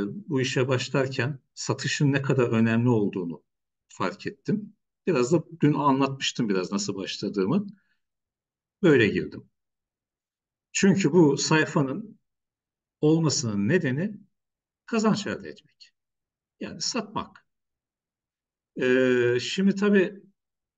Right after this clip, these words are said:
siz bu işi yapmaya niyetlenirseniz, yani sosyal medya uzmanlığı isterseniz, e, bu iki, ikiye böldüğüm şekilde de bir yol kendiniz seçebilirsiniz tabii ki. Yani ben de bazen bunu yapıyorum. Hani müşterilerin ihtiyaçlarına göre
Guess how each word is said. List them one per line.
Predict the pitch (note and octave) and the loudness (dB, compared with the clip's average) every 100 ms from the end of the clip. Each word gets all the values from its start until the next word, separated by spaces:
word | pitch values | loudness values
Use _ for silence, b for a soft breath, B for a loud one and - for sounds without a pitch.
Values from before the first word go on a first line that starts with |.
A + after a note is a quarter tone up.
| _ _ | _ _
siz | - - F#3 D#3+ | -8 -4 -4 -2
bu | E3+ | 0
işi | E3 - | 2 2
yapmaya | D#3+ D#3 - F3 | 0 0 -2 -2
niyetlenirseniz, | E3 D#3+ D#3 D#3 F3+ G3+ - B2+ F#2+ | 0 -2 -2 -4 -2 -2 -2 -4 -4
yani | A2+ B2+ G#2+ | -4 -4 -6
sosyal | - C3+ C3+ C3+ | -6 -6 -4 -4
medya | D3 D3+ C3 G#2 | -2 -4 -4 -4
uzmanlığı | G#2 G#2+ G#2 G2+ G2 F2 _ | -4 -6 -2 0 0 -2 _
isterseniz, | - - C3 G3 - - - - - _ _ _ _ _ _ _ _ _ - G#3+ | -6 -4 -2 -4 -4 -8 -10 -8 -10 _ _ _ _ _ _ _ _ _ -12 -4
e, | A2 G#2+ G#2 G2 F#2+ G2 | -2 -2 -2 -2 -4 -4
bu | D3 F3+ | -2 -2
iki, | - - F3+ - - | -2 2 4 2 -6
ikiye | - - E3 D#3 | -14 -2 2 4
böldüğüm | C#3+ A#2+ A#2+ A#2+ | 4 2 0 -4
şekilde | - C#3 C3+ F3 D#3 | -6 -8 -4 -2 -2
de | A2+ | 0
bir | |
yol | G#2+ G2 - - | 0 -2 -4 -12
kendiniz | A2+ F#2+ F2 F2+ | -10 -10 -10 -12
seçebilirsiniz | F2+ E2 E2+ D#2+ D#2+ - D2+ - | -14 -10 -10 -10 -12 -12 -12 -14
tabii | F2 C#2+ - | -14 -16 -16
ki. | - _ _ _ _ _ _ _ _ _ A2 | -20 _ _ _ _ _ _ _ _ _ -2
Yani | G#2 G2+ E2+ D2+ | 0 0 -2 -6
ben | A3+ D#3 D3 D3 | -8 -2 2 2
de | B2 | 2
bazen | G#2+ G2+ G2 F#2 | 2 0 -2 -6
bunu | F2+ | -8
yapıyorum. | F2 E2+ - F#2 G2+ | -6 -6 -6 -4 -4
Hani | G#2 G#2+ F#2+ - | -4 -2 -4 -6
müşterilerin | G#2+ - - G#2 A2 A#2 | -8 -6 -4 0 0 -2
ihtiyaçlarına | G#2+ - G#2 - A#2 A2 A#2+ | -6 -4 -4 -2 -2 0 0
göre | G2 F2 C#2+ | 0 -4 -10